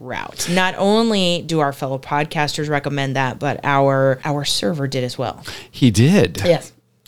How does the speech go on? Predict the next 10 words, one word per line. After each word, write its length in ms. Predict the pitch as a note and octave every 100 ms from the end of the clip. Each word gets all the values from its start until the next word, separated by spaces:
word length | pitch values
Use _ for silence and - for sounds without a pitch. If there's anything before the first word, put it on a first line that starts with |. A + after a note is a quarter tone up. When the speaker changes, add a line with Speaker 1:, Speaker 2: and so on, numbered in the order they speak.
| -
Speaker 2:
And 480 | A2+ G#2+ G#2 G#2 F#2+ -
you 880 | A#2 G#2 B2 G#3+ E3 G#2+ A2 E3+ G3+ - _ _ _ -
Speaker 1:
Ugh. 520 | F#3 - - - - - _ _ _ _
Speaker 2:
started 480 | - - B2+ A#2+ A2
with 160 | G#2+ -
one 320 | G#2+ G2+ G2
that 240 | F#2 - - _ -
looked 220 | A2 -
very 480 | G2+ G2+ B2+ D#3+ G#2+
interesting. 540 | G#2 - F2+ - F#2+